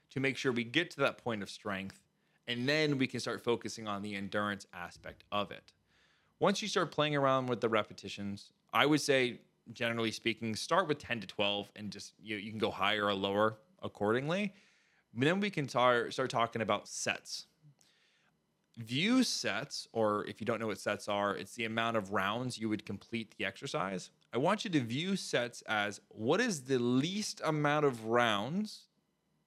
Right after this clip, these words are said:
that I would need to perform to completely exhaust the range of motion that I'm challenging? When you view it like this,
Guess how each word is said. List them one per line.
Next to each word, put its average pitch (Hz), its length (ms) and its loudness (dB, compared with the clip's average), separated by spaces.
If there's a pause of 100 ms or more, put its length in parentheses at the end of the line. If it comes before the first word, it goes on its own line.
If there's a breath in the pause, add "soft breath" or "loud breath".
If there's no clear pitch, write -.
(160)
that 117 260 0
I 131 360 2
would 143 180 0
need 131 300 -6
to - 80 -10
perform 107 720 -2 (380 soft breath)
to 117 140 -6
completely 175 840 -2
exhaust 127 840 0 (180)
the 117 120 4
range 135 380 0
of 139 80 2
motion 104 460 -4
that 101 140 2
I'm 101 140 -2
challenging? 92 600 -6 (1200)
When 151 180 -2
you 156 120 -2
view 139 240 -6
it 202 120 2
like 139 220 0
this, 98 280 -6